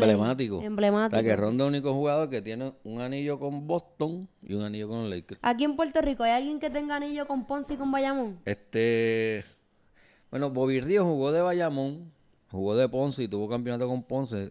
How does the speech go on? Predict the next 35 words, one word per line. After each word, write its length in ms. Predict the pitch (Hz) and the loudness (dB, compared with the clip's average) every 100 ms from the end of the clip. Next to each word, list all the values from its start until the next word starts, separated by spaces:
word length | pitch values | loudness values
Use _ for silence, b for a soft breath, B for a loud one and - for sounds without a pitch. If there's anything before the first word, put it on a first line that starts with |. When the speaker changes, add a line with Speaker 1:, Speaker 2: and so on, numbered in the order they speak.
| - | -12
Speaker 1:
Tenía 200 | - 90 | -10 -8
que 100 | 90 | -4
verificar 480 | 110 113 110 110 110 | -4 -4 -6 -6 -4
el 120 | 110 110 | -2 -2
dato, 280 | 120 101 | -2 -4
si 160 | 90 92 | -8 -8
cuando 280 | 92 90 85 | -6 -6 -4
jugó 180 | 82 80 | -4 -2
con 180 | 117 | -2
Bayamón, 540 | 131 127 123 98 104 113 _ _ _ _ _ | 0 0 0 0 -4 -10 _ _ _ _ _
y 80 | 104 | -4
él 80 | 95 | 0
también 300 | 151 147 139 | 2 4 2
jugó 260 | 117 107 95 | 2 2 0
de 60 | |
San 180 | - 92 | -4 -4
Germán. 400 | 87 87 120 95 B B B B B _ | -2 2 2 0 B B B B B _
Bobby 200 | 117 131 | 8 8
Speaker 2:
Ah, 60 | 135 | 8
Speaker 1:
Rí-, 80 | |
Speaker 2:
rayos. 180 | 147 240 | 6 4
Speaker 1:
te-, 120 | 143 | 2
tendría, 540 | 123 131 123 143 160 - | 2 0 2 2 0 -2
que 100 | 127 | -6
esos 160 | 139 160 | -4 -4
son 120 | 175 | -2
los 220 | 151 - | -4 -6
tres 240 | 139 151 | -2 -2
equipos 260 | 147 151 147 | 0 -2 -2
con 140 | 123 120 | -2 -4
más 120 | 123 | -2
campeonatos, 720 | 143 139 135 143 151 120 117 - _ | -4 -2 -2 0 0 0 -4 -8 _
tendría 280 | 120 113 127 | -4 -2 -4
que 180 | 143 147 | -4 -4
verificar 600 | 143 143 135 147 151 156 | -4 -4 -6 -4 -2 -2